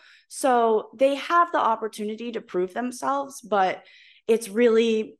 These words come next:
it's, it's gonna be interesting to see if they're able to, just with this constant shifting. Um, you have freshman Ashlyn Shade and Cadence Samuels, who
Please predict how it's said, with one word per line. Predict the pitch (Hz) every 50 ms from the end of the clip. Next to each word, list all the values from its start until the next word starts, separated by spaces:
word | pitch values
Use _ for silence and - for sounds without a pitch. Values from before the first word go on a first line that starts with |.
| _
it's, | - 240 233 240 -
it's | - 240 240
gonna | - 240 240 233
be | 220 226 226
interesting | - - 214 220 214 226 220 208 - 220 208 208
to | 185 196
see | 190 - 220 208
if | 202 202 -
they're | 190 185 180 -
able | 180 190 202 190 185 180
to, | 185 - 208 190 185 196 190 - - - - _ -
just | 240 233 233 233
with | 240 226
this | 226 208 202 -
constant | - - - 202 202 202 - 220 196 175 -
shifting. | - - - 226 208 202 - - - 262 262 262 269 269 262 262 -
Um, | 214 214 208 202 190 180 180 175 180 180 _ _ _ _ _ _ _ _ _ _ _
you | 254 247
have | 220 220 214 220 -
freshman | - 220 220 220 - - 226 214 208 208 -
Ashlyn | - 185 190 190 - - 208 190 185 185 185 180
Shade | - - - - 247 233 233 233 226 226 220 214
and | 202 - 190 185 185 190 185 _ _ _ - - _ _
Cadence | - - 233 220 220 220 214 202 - -
Samuels, | - 208 190 196 202 214 220 220 220 214 208 208 - -
who | 208 185 180 185 190 185